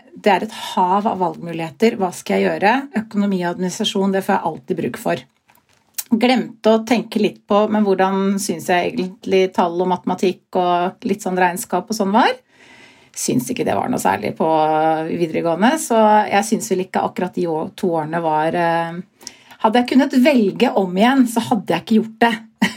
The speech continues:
<laughs> Men det var en, det var to fine år, og det er som Tore sier at, ehm, jeg valgte jo en hotelledelses-, ehm, retning etter det.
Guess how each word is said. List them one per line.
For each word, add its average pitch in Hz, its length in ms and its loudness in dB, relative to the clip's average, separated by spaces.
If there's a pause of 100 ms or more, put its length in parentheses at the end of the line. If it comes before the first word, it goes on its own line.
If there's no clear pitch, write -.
(240)
<laughs> 269 680 0
Men 254 220 4
det 262 80 4
var 240 240 4
en, 285 200 2
det 240 140 4
var 254 160 2 (160)
to 254 200 0
fine 240 280 2
år, 240 340 4
og 233 360 2 (440)
det 254 80 2
er 226 40 2
som 262 140 0
Tore 247 220 2
sier 214 300 2
at, 240 320 -4
ehm, 208 800 0 (340)
jeg 240 800 4
valgte 214 400 0
jo 190 100 4
en 220 140 4
hotelledelses-, 175 960 -4
ehm, 175 920 -2 (120)
retning 214 400 0
etter 208 220 -2
det. 214 200 2